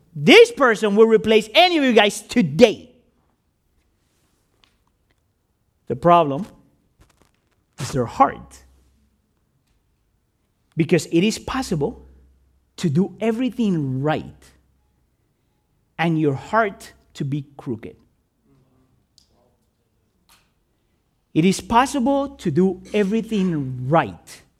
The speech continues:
and your heart to be crooked. How do you know if your heart and,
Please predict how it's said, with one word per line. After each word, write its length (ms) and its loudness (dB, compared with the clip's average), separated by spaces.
and 180 0
your 140 0
heart 640 -6
to 100 -6
be 220 -6
crooked. 500 -16
How 220 2
do 60 0
you 140 0
know 220 0
if 280 -2
your 240 2
heart 400 -2
and, 200 -8